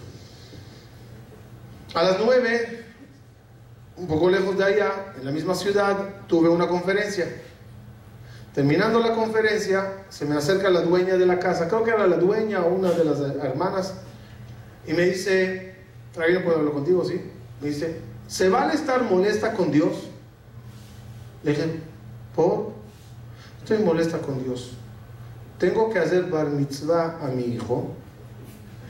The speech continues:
Y no tengo dinero para hacerle un bar mitzvah lujoso. Lamentablemente, le tengo que hacer un bar mitzvah en el lugar tal.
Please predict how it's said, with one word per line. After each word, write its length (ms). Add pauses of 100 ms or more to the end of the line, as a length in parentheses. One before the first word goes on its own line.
(260)
Y 140
no 200
tengo 420
dinero 640
para 260
hacerle 460
un 160
bar 180
mitzvah 380
lujoso. 840 (480)
Lamentablemente, 1300
le 120
tengo 340
que 100
hacer 200
un 60
bar 160
mitzvah 360
en 120
el 100
lugar 380
tal. 260